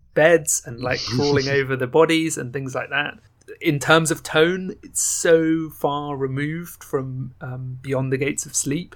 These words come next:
Speaker 2: Right.
Speaker 1: It feels like, it feels like it could almost be back to Night of the Zealot and that feeling of, like, it being at night and creepy things going on in an enclosed building.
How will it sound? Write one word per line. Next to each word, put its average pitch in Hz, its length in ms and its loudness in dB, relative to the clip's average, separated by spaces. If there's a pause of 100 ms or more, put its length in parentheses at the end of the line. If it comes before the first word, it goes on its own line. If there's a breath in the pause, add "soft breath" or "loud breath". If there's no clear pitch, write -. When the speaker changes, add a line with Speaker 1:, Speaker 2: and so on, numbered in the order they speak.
Speaker 2:
Right. 104 300 4
Speaker 1:
It - 80 0
feels 156 580 2
like, - 200 2
it - 100 -6
feels 185 340 4
like 165 140 0
it 160 100 -10
could - 180 -8
almost 151 680 0
be 139 540 -6 (520)
back - 360 2
to 127 560 -4 (460)
Night 139 320 2
of 127 80 -10
the 131 80 -2
Zealot 139 500 4 (260)
and 127 160 -2
that 131 200 -4
feeling 131 460 0
of, 120 240 -4 (340)
like, - 160 -20
it - 200 -6
being 127 300 -2
at 127 100 -10
night 151 640 0 (100)
and 123 260 -6
creepy 139 280 -4
things 127 260 -4
going 123 240 -2
on 127 200 0
in 120 140 -2
an 120 220 -6
enclosed 127 640 -4
building. 139 540 -4